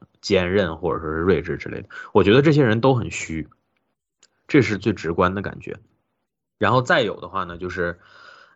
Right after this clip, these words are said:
嗯，神奇先生哈，彼得·理查兹。我们知道漫威世界当中，其实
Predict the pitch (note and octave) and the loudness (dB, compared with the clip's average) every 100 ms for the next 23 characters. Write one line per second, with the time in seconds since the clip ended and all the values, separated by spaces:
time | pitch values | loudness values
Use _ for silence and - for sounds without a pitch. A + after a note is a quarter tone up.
0 | - F2 D#2 D#2 D2+ - G#2 - G#2 A2+ | -14 -12 -10 -10 -12 -14 -6 0 2 2
1 | G#2 G#2 G2+ G2+ F2 D#2+ D#2+ E2 F2 F#2+ | 2 2 2 0 -2 -4 -4 -2 -2 -2
2 | E2 E2+ E2+ F#2 A2 - _ _ - - | -2 -4 -4 -6 -8 -16 _ _ -20 -20
3 | - - _ - A#2 D3+ A3 - - - | -20 -20 _ 0 4 4 2 -2 -10 -2
4 | G#3+ G#3+ G3 - G#3+ F#3 F#3+ F#3+ F#3+ F#3 | 4 4 4 2 2 4 4 2 0 -4
5 | _ - _ - - G3+ F#3+ D3+ B2+ C3 | _ -20 _ -12 -4 -2 2 4 4 0
6 | B2+ C3 C3 - G#2+ A#2+ B2 B2+ | 0 -2 -4 -6 -2 0 0 -2